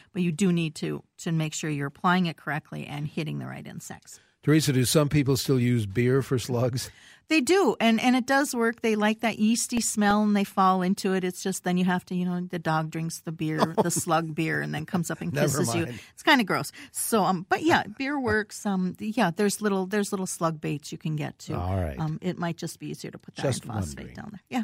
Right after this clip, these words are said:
Speaker 1: but they still do. It works. It, or use your cheap beer. Don't use your good
Speaker 2: Not the good
Speaker 1: brew
Speaker 2: stuff.
Speaker 1: pub beer. No. Mm-mm.
Speaker 2: Texter says this, "Do I have to cut off the powdery mildew on my nine bark, or is it okay to leave it on?"
Speaker 1: You can leave it. It's, it stresses the plant a little bit. Um,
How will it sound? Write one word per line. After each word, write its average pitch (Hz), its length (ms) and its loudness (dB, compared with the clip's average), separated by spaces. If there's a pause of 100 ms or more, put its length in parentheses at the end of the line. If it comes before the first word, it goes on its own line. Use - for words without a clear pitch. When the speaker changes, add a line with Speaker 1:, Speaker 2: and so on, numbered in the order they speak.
(100)
Speaker 1:
but 330 120 -2
they 392 120 4
still 415 260 0
do. 269 160 -4
It - 140 -6
works. 226 360 0
It, - 120 -8
or 233 80 -2
use 262 360 2
your 349 80 0
cheap - 300 -4
beer. 170 180 -4
Don't 170 240 -8
use 208 220 -2
your 185 80 -4
good 160 380 -6
Speaker 2:
Not 127 240 4
the 139 80 2
good 120 120 4
Speaker 1:
brew 147 120 4
Speaker 2:
stuff. 170 300 2
Speaker 1:
pub 165 100 -14
beer. 151 240 -8
No. 160 320 -8
Mm-mm. 160 260 -6 (220)
Speaker 2:
Texter 156 400 4
says 135 300 4
this, 156 240 4
"Do 135 160 4
I 120 120 6
have 135 240 4
to 120 80 -2
cut 139 220 4
off 143 160 4
the 113 80 -2
powdery 135 400 4
mildew 123 380 4
on 113 100 4
my 107 140 4
nine 120 340 2
bark, 123 300 2
or 120 80 4
is 104 100 0
it 120 80 2
okay 117 260 2
to 113 120 2
leave 107 240 2
it 95 80 0
on?" 60 340 -6 (160)
Speaker 1:
You 269 440 2
can 202 340 2
leave 165 220 2
it. 170 160 0
It's, 190 280 -2
it 254 220 -4
stresses 285 520 -2
the 233 120 -8
plant 208 400 2
a 196 80 -2
little 180 400 0
bit. 185 240 -2 (280)
Um, 170 440 2